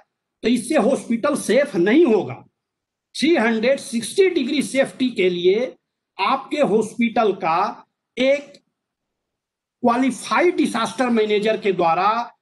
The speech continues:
disaster management plan बनना चाहिए। उस plan को डीडीएमए में जमा करवाना चाहिए। जैसे उन्होंने बताया राजेंद्र साहब ने कि कम से कम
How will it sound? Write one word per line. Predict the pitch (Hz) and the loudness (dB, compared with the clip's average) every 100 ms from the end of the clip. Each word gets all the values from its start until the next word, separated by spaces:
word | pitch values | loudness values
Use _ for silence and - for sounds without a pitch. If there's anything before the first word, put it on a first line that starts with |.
| _ | _
disaster | 147 196 196 233 - 294 277 | 0 0 0 -4 -2 -2 0
management | 262 254 247 247 262 254 - | 0 0 0 0 0 -2 -2
plan | 226 233 240 | 0 2 0
बनना | 165 160 214 | 0 0 0
चाहिए। | 269 262 208 185 226 247 262 - _ _ _ | 0 0 0 0 0 0 -2 -8 _ _ _
उस | 294 269 - | -2 -2 -2
plan | 254 226 220 - | -2 0 2 0
को | 208 226 240 262 269 - _ | 2 2 4 2 -2 -8 _
डीडीएमए | 156 220 254 277 277 254 247 | -4 -2 0 2 2 0 0
में | 233 233 | 0 0
जमा | 165 180 254 | 0 0 0
करवाना | 294 269 269 240 240 | 0 0 2 0 -2
चाहिए। | 220 220 196 165 202 233 254 - _ _ _ _ _ 127 | -2 -2 -2 0 0 0 -2 -8 _ _ _ _ _ -2
जैसे | 180 214 247 | 0 0 -2
उन्होंने | 214 196 220 220 240 | -4 -6 0 2 2
बताया | 214 233 254 | 0 -2 0
राजेंद्र | 254 247 247 254 | 0 0 -2 -2
साहब | 233 220 | -2 -2
ने | |
कि | 220 214 | -2 -2
कम | 240 247 | -2 -2
से | 233 359 | -2 -2
कम | 349 311 311 | 0 0 -2